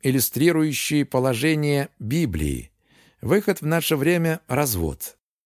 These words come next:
Внебрачная связь подрывает здоровье, финансы и отнимает слишком много времени. Только в отличие от религии – философия противится проживанию в браке без любви.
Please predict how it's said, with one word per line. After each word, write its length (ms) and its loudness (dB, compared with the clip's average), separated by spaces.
Внебрачная 720 2
связь 480 2
подрывает 600 2
здоровье, 760 0
финансы 760 0
и 220 0
отнимает 640 0
слишком 560 0
много 400 0
времени. 640 -4
Только 320 2
в 60 4
отличие 580 2
от 120 -2
религии – 720 0
философия 840 0
противится 720 0
проживанию 680 2
в 80 -4
браке 540 0
без 280 0
любви. 500 -2